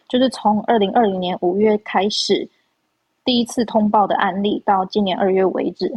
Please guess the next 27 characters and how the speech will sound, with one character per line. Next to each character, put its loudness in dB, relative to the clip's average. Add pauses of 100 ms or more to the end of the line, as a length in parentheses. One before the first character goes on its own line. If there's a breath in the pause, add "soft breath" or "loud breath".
韩 -2
国 0
总 -4
共 2
有 0
十 -4
九 -2
件 2
mask 0
案 -2
例 -4
报 0
告。 0 (580)
那 4
mask 0 (180)
是 4
儿 0
童 0
青 -2
少 2
年 -2
感 2
染 0
covid 0
nineteen -2 (180)
大 2
概 2